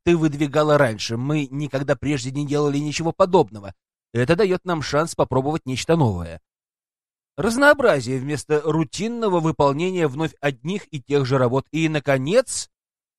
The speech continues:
я лениво улыбнулся им обеим. «Как ты сказала, задача эта невозможная. Поэтому мы не станем гарантировать результат, и значит, если мы потерпим неудачу,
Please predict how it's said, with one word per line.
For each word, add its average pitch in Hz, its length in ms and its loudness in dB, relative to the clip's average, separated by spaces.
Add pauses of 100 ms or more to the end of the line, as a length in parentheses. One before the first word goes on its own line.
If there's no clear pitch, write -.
(380)
я 180 520 0 (720)
лениво 143 800 0 (120)
улыбнулся 120 720 -6
им 113 320 -8
обеим. 95 480 -8 (1600)
«Как 127 260 -2
ты 127 160 -2
сказала, 101 880 -4 (800)
задача 160 600 0
эта 170 220 -4
невозможная. 151 1040 -2 (1600)
Поэтому 233 500 2
мы 208 160 0
не 240 140 -4
станем 156 600 4
гарантировать 147 680 -2
результат, 143 600 0
и 160 80 -4
значит, 135 460 -4
если 135 240 -6
мы 139 100 -6
потерпим 147 480 -4
неудачу, 151 760 -2